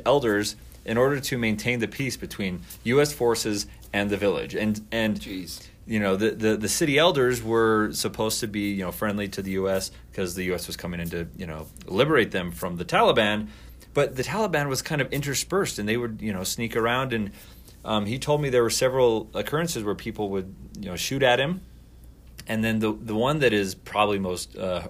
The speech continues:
Speaker 1: horrific was, uh, he, they took a different route back to the base one day, and the route that they normally take, there were some I E Ds there, and, uh, some kids were playing by it, and the kids died because the I E Ds that were meant for the U S soldiers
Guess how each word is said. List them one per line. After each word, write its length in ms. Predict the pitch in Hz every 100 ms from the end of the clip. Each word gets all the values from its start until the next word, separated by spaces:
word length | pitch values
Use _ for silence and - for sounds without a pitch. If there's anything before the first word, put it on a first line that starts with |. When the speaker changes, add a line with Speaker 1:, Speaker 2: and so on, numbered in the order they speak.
| -
Speaker 1:
horrific 580 | 92 98 202 127 110 110
was, 280 | 101 95 - - - - - -
uh, 520 | 98 92 90 87 87 -
he, 200 | - -
they 160 | 110
took 220 | 101 147
a 60 | 117
different 380 | 104 120 113 95
route 380 | 120 135 - 104
back 220 | 101 101
to 100 | 98
the 80 | 90
base 560 | 127 160 143 - - - - -
one 200 | 98 101
day, 340 | 95 92 92 101
and 120 | 101
the 60 |
route 200 | 101 110
that 140 | 110 92
they 80 | 95
normally 420 | 104 185 170 104
take, 420 | - 98 92 - - - - -
there 100 | 104
were 80 |
some 160 | 98 101
I 140 | 92
E 100 | 101
Ds 280 | 98 131 139
there, 360 | 110 101 98 95
and, 480 | 98 95 92 90 85 - - - - - -
uh, 300 | 87 85 85
some 260 | 82 98 87
kids 420 | - 127 107 101
were 140 | 95
playing 320 | 90 110 101 98
by 180 | 92
it, 180 | 92 92
and 140 | 90 87
the 60 |
kids 300 | 85 104 92
died 520 | - 101 110 87 87 87 - - - - - - - - - -
because 360 | 98 92 101 95
the 80 | 92
I 100 | 95
E 100 | 95
Ds 240 | 110 110
that 100 | 101
were 100 | 90
meant 220 | 92 101
for 120 | -
the 80 | 87
U 180 | 95 90
S 100 | 82
soldiers 640 | - 113 92 87 85 85